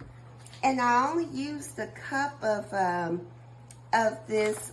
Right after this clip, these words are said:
um, gluten-free mix. King Arthur, if you're, if you're watching, if you're watching,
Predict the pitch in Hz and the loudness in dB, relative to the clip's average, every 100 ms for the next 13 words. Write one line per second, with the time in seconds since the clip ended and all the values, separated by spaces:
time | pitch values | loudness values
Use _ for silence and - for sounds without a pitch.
0 | - 214 196 190 226 240 - 226 - 247 | 2 2 2 -2 -6 -8 -6 -6 -6 -4
1 | 247 247 262 - - 277 294 - - - | -4 -4 -6 -8 -6 -4 -4 -6 -12 -16
2 | - - - - - 320 302 285 285 285 | -18 -20 -20 -4 0 0 4 6 6 4
3 | 262 254 240 247 240 214 - 180 - 196 | -2 -2 -2 -4 -2 -2 -2 -6 -6 -6
4 | 202 262 277 285 294 285 320 - - - | 0 0 0 -2 -8 -8 -10 -14 -18 -20
5 | - - - - - - - 196 190 208 | -18 -18 -16 -16 -16 -20 -8 -6 -4 -4
6 | 208 269 302 302 320 302 | 2 4 2 -4 -4 -4